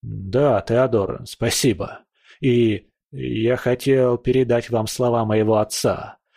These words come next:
Он очень хотел бы видеть вас на званом ужине, который будет в субботу». «Ужин? В субботу?»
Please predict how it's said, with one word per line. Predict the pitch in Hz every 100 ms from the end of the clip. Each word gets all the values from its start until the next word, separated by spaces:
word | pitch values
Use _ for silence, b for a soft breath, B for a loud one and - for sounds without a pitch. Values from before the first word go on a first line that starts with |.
| b
Он | 127 113 123 113
очень | 151 165 - 160
хотел | 156 139 165 151
бы | 127
видеть | 123 143 131 117
вас | 131 147 -
на | 127
званом | 104 131 131 113 117
ужине, | 156 131 131 127
который | 123 127 156 160 139
будет | 143 147
в | -
субботу». | 165 147 101 - - - _ _ _ _ _ _ _ _
«Ужин? | 107 95 87 151 147 - _ _
В | -
субботу?» | - 113 90 90 139 - - 123